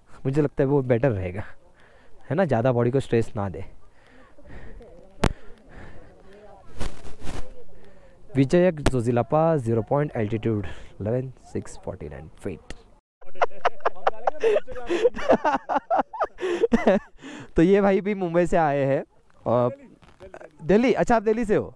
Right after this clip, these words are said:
और आप सिर्फ, अच्छा आप मुंबई से हो तो, ओ, तो चलो यार, इस जर्नी पे ना मुझे सब, अ, स्टेट से लोग मिल रहे हैं। तो मुंबई से मिलते तो यार बहुत अच्छा लगता है, फैमिली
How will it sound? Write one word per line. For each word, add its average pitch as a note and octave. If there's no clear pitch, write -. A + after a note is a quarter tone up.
और -
आप G3
सिर्फ, A3
अच्छा F3
आप F3
मुंबई C#3
से G#2
हो F2
तो, -
ओ, C3
तो -
चलो D#3+
यार, G3
इस F3
जर्नी E3+
पे G3
ना G#3+
मुझे F#3
सब, F#3
अ, D3
स्टेट E3
से F3
लोग D3+
मिल C#3
रहे C3+
हैं। C3+
तो D3+
मुंबई D3
से G#3+
मिलते G#3
तो G#3+
यार G3+
बहुत F3+
अच्छा E3+
लगता F3
है, E3+
फैमिली D#3